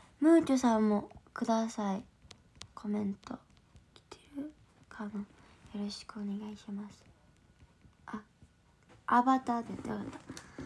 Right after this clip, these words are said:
た。これです。まず、まあ、植物係やから頭に花を咲かせて。これは、あの、ゾウさんのじょうろ持ってたやろ、アミ。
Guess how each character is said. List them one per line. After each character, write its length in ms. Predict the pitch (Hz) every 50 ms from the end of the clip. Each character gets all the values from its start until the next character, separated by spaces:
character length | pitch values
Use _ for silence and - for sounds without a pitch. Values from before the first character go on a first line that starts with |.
| - - - - _ -
た。 60 | -
こ 80 | 233
れ 100 | 214 220
で 160 | 214 214 214 214
す。 240 | - - - - - - _ -
ま 160 | - 226 240 220
ず、 120 | 202 208
ま 160 | 233 226 233 233
あ、 20 |
植 320 | 233 - 277 - - 330
物 100 | 339 359
係 420 | 349 - 370 392 427 - 339 262 247
や 140 | 226 214 208
か 140 | 208 208
ら 120 | 202 202 - -
頭 420 | - 240 - 262 277 302 285 254
に 160 | 220 196 185 - - - - - - - - - _ _ - _ -
花 360 | - 226 220 220 214 202 196
を 60 | 196
咲 180 | 202 - 202 202
か 100 | - 208
せ 100 | 202 -
て。 100 | - 254
こ 160 | 269 - 254
れ 100 | 240 254
は、 180 | 254 247 247 - - - - - - - - - - -
あ 40 | 214
の、 140 | 202 202 196
ゾ 240 | - 262 320 349
ウ 60 | 339 330
さ 120 | - 220
ん 60 | 202
の 80 | 196 190
じ 100 | 185 233
ょ 60 | 240
う 40 | 220
ろ 100 | 208 196
持 120 | 196 185
っ 20 | 185
て 100 | - 247
た 120 | 247 269
や 100 | 226 202
ろ、 160 | 190 190 190 196
ア 100 | 196 196
ミ。 220 | 190 185 180 -